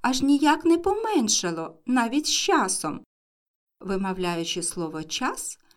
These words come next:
чарівна Гламура помітила, як у кімнаті з'явився безмежний, таємничий і невидимий нікому годинник.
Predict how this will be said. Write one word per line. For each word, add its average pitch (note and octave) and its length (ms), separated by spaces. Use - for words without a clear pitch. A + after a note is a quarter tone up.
чарівна C#4 520
Гламура G#3 480
помітила, A3+ 760
як F#3+ 280
у F#3 80
кімнаті F#3 640
з'явився F#3 580
безмежний, E3 760
таємничий E3 1000
і F3 40
невидимий D#4 680
нікому A3 500
годинник. G#3+ 840